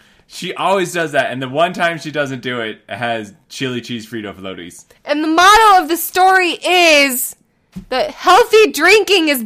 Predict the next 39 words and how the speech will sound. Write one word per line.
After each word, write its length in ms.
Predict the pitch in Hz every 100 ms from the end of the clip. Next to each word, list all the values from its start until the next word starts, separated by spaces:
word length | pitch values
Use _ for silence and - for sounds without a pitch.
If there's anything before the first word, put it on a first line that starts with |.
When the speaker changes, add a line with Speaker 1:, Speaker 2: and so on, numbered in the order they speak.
| 214
Speaker 2:
bad 340 | 262 254 247 220
for 120 | 233
you. 500 | 226 208 202 202 196
Speaker 1:
That's, 300 | 127 127 -
that 200 | - 127
should 120 | 120 120
be 80 |
the 80 | 117
title 300 | 110 104 95
of 120 | 95 92
our 80 |
episode. 420 | 92 - 92 98 92 - - - _ _
Speaker 2:
<laughs> 380 | _ _ _ _
Speaker 1:
Chili 300 | - 131 127
cheese 480 | 120 117 113 107 - _
floaties. 680 | _ - 107 95 90 92 - _ _ _ _ _ -
Speaker 2:
No, 160 | 254 269
you 140 | 247
can't. 380 | 311 349 381 -
That 200 | 294 349
spoils 360 | - 302 311 285
the 100 | 294
story. 340 | - 254 117 -
Speaker 1:
Oh, 320 | 120 98 87 101
sorry. 380 | - 117 104 95 _ _ -
Speaker 2:
Drinking 560 | - 285 285 285 277 254 _ _ _ _ _
Speaker 1:
Or 280 | - 208 208
Speaker 2:
water 280 | 220 233 214
is 100 | 196
bad 260 | 185 175 175
for 120 | -
you. 400 | 156 160 185 107
Speaker 1:
Water 460 | 98 107 110 120 120
is 140 | 107
bad 280 | 92 98 95
for 120 | 92
you. 200 | 85 85 -
Speaker 2:
Oh 80 | 254
my 200 | 185